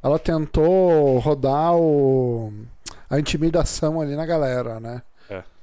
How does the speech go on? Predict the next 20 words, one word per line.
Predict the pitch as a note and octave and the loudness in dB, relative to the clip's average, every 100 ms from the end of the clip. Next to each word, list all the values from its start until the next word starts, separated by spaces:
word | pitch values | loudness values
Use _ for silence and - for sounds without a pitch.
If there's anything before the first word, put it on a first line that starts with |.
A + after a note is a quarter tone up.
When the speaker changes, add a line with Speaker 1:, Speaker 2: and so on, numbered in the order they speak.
| - | -4
Speaker 1:
E | C3+ | 0
ela | D3 | 0
pediu | D#3+ F#3+ B2 D#3 | 0 -2 0 0
o | |
papelzinho | E3 E3 G3+ F#3+ C#3 E3 F#3 | 0 -2 0 0 -2 -6 -6
com | G3+ D#4+ | -8 -6
os | F#3 B2 | -6 -4
nomes | D3+ G3 E3+ C#3 | -2 -2 -2 -6
de | B2+ | -8
todo | D3 C3+ | -6 -8
mundo, | B2+ C#3 C#3 B2 | -8 -6 -6 -6
né? | A2+ | -6
Que | |
provavelmente | - B2+ A#2 B2+ C#3 | -4 -2 -2 -4 -4
Speaker 2:
É. | |
Speaker 1:
ela | D#3 | -6
precisa | - E3 | -6 -6
dos | E3 A#2+ | -6 -6
nomes | C3+ D#3+ E3 C#3+ | -4 -4 -4 -8
pra | - C3+ A#2+ A2+ | -8 -6 -6 -8